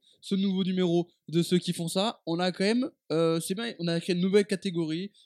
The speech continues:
On a trois en allée file, trois en tape sur l'épaule, cinq en patate directe et dans Bastos dans la tête, l'administration de la fac. Euh, c'est, je sais plus.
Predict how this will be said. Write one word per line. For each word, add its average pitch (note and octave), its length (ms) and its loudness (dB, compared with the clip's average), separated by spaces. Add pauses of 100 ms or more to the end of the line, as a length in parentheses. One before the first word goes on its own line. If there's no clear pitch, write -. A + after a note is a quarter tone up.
On C#3+ 60 -8
a D3 80 -2
trois G3 260 -8
en F3+ 40 -4
allée F3 160 -2
file, F3 300 -6
trois G3+ 180 -10
en F#3 60 -6
tape F3 180 -10
sur E3+ 100 -10
l'épaule, F3 400 -8 (320)
cinq G#3 280 -8
en F#3 60 -2
patate E3+ 300 -8
directe C#3 380 -6
et D3 80 -8
dans C3+ 100 -6
Bastos D3 280 -6
dans D3 60 -4
la B2+ 120 -6
tête, D3+ 260 -4
l'administration E3 640 -4
de C#3+ 80 -10
la A#2+ 80 -8
fac. D3 280 -8 (440)
Euh, C3 760 -2 (640)
c'est, C3+ 400 -14
je B2+ 160 -14
sais B2 100 -14
plus. A2 220 -20